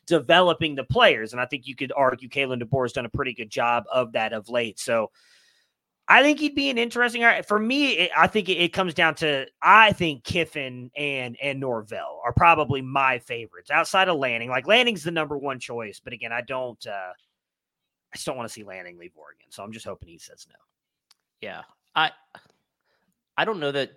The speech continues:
Speaker 2: DeBoer is a legit option.
Speaker 1: Mm-hmm.
Speaker 2: Um, I, obviously Alabama's an upgrade from Washington. It just, on a lot of levels, I think Washington's gonna have a tough time competing in the, in the Big Ten.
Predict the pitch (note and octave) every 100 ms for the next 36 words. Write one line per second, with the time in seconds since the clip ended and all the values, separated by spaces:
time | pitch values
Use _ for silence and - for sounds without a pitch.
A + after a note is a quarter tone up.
0 | _ _ _ _ _ A#2+ G#2+ G#2+ G#2 G#2+
1 | G#2 G#2 G#2 G#2 G2 - A2+ G#2+ _ _
2 | _ - G#2 G2+ G2 - _ _ _ _
3 | _ - B2+ - C#3 C3 B2+ A#2+ B2 G#2+
4 | G#2+ G#2 G2+ - G2 A2 G#2 G#2+ G2+ G2+
5 | - A2 A2+ A2 _ _ _ _ A3+ G#2
6 | - _ _ _ A2 G2 F#2+ G2 G#2 A2
7 | - - - - - C#3+ C3+ A#2+ - G#2+
8 | A2+ G#2+ G#2 G#2+ G#2+ G#2 - G#2+ G2 G2
9 | F#2+ _ _ _ G#2+ G2+ F#2+ F#2 G2 G2